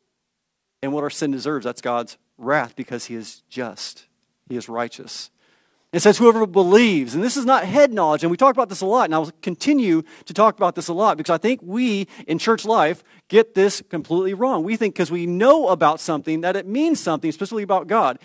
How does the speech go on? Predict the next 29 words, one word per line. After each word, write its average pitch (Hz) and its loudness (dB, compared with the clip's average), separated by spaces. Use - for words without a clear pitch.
We 180 -4
know 240 6
these 294 2
things 190 -2
about 156 0
Jesus, 143 -8
and - -6
we 185 -2
think 247 -2
that 190 -2
places 220 0
us 170 0
in 190 -6
a 165 -2
right 190 0
relationship 185 -2
with 143 -8
Jesus, 156 -6
but 185 -4
it 175 -8
doesn't. 247 -2
Your 208 0
knowledge 214 4
doesn't 214 -2
do 233 0
anything 202 -2
for 202 2
you 202 -2
unless 196 -2